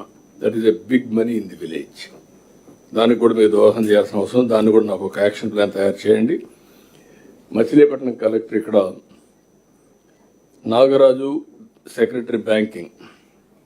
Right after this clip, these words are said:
నేను మొన్న కూడా ప్రామిస్ చేశాను, ఎందుకు చేయలేదు నాకు అర్థం కాదు. మీరు మీ మంత్రి గురించి చేయాలి. అక్కడ ఆంధ్రా బ్యాంకు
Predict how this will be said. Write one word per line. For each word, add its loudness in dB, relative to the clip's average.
నేను 4
మొన్న 0
కూడా 2
ప్రామిస్ 2
చేశాను, -6
ఎందుకు -4
చేయలేదు 4
నాకు -8
అర్థం -4
కాదు. 0
మీరు 0
మీ -4
మంత్రి -4
గురించి -8
చేయాలి. 2
అక్కడ 2
ఆంధ్రా 6
బ్యాంకు 0